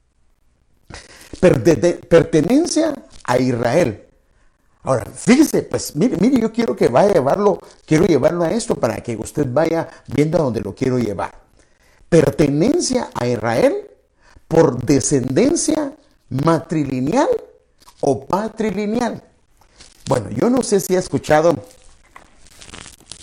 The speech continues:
estas palabras matrilineal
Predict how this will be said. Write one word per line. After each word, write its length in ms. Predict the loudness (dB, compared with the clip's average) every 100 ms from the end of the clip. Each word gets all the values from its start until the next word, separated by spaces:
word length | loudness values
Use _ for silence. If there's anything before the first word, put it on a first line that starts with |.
| -20 -14 -4
estas 380 | -4 0 -2
palabras 640 | -2 -2 0 0 0 -2 -8 -20 _
matrilineal 1080 | -6 -2 -2 -4 -8 -8 -8 -6 -4 -4